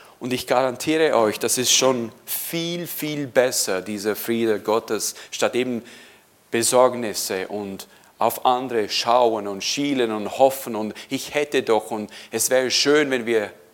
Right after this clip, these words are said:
dort wohnen würden oder diesen Job haben würden“. Viele Leute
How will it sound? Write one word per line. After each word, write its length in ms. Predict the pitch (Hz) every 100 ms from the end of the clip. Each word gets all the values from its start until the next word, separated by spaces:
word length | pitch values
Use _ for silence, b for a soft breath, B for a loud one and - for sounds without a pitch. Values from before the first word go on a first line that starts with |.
| _ _ _ -
dort 300 | 123 131 101
wohnen 400 | 120 113 107 95
würden 300 | 104 98 101
oder 80 | 104
diesen 380 | 117 127 117
Job 340 | 98 104 98 -
haben 360 | 95 92 90
würden“. 380 | 92 87 - - - _ b b b b b b b _ _ _ _ _ _ _ _ _ _ _ _ _ _ _ _ _
Viele 360 | - - 143 143
Leute 460 | 143 131 117 90